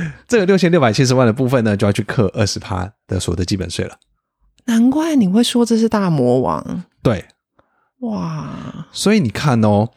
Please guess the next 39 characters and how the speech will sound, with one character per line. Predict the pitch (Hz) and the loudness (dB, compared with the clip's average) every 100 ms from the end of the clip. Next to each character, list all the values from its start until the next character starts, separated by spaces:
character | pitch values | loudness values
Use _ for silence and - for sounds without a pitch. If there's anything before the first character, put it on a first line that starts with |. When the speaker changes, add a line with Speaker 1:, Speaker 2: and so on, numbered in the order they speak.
| - | -4
Speaker 2:
嗯。 | 208 190 | -2 0
Speaker 1:
所 | 165 | 2
以 | |
我 | |
们 | 127 | 2
就 | 147 | 2
回 | - | 2
到 | 107 117 | 2 2
来， | 92 92 _ _ _ | 0 -6 _ _ _
一 | - | -2
样， | 127 101 | -2 -2
回 | - | -2
到 | 120 | 0
保 | 113 107 | 2 0
险 | 101 85 | 0 0
上 | 95 | 0
面。 | 101 87 _ _ | 0 -4 _ _
Speaker 2:
好。 | - - - | -14 -14 -8
Speaker 1:
当 | - 233 | 0 2
我 | 165 | 4
今 | 110 143 | 2 0
天 | 143 135 | 0 0
真 | 135 | 0
的 | |
发 | 107 | 2
生 | 117 117 | 0 0
一 | |
个 | 107 | -2
保 | 98 | -2
险 | 98 92 | -2 -4
理 | 82 | -4
赔 | 90 | -8
的 | |
时 | 87 - | -6 -6
候， | 82 - - _ | -6 -6 -8 _
Speaker 2:
嗯。 | 185 165 175 _ _ _ - | -6 -6 -6 _ _ _ -4
Speaker 1:
我 | 98 | -2
们 | 98 | 0
在 | 104 110 | 2 2